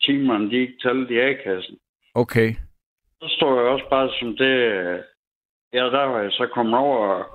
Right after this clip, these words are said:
Speaker 1: ud af, øh, tre F Ungdom over i voksen, ikke også?
Speaker 2: Ja.
Speaker 1: Så jeg har endda vores, øh, lokale repræsentant for tre F fra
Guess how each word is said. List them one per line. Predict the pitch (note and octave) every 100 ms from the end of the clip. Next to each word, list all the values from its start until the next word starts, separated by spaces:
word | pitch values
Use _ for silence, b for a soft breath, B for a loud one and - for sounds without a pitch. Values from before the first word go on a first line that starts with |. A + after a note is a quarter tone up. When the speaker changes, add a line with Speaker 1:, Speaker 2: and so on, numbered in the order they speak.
| -
Speaker 1:
ud | E3 D#3
af, | B2 B2 - - _ _ _ _ _ _ _ _ - F#2
øh, | -
tre | - C3+ C#3+ C#3+
F |
Ungdom | C#3+ D3+ E3+ C#3+ G#2+ A2
over | A#2 C#3 A#2
i | A#2 A2+ F#2+ -
voksen, | - C3 D#3 - F#2+ G2
ikke | G2+
også? | B2 B2 - _
Speaker 2:
Ja. | F#2+ G2+ - - _ _ _ _ _ _ _ _ _ _ _ _ _ _ _ _
Speaker 1:
Så | - G#2+ G#2
jeg | A2+
har | A#2+ A#2+
endda | A#2 A#2+ C#3
vores, | D#3 C3 A2+ G#2 -
øh, | G#2+ G2+ G2 F#2+
lokale | G#2 - C3 C#3+ C#3+ F#2+ F2 - _
repræsentant | A2 - A2+ - G#2+ B2+ D3 C#3+
for | A2+
tre | - C3+ C3+ C3+ D3
F | D3
fra | B2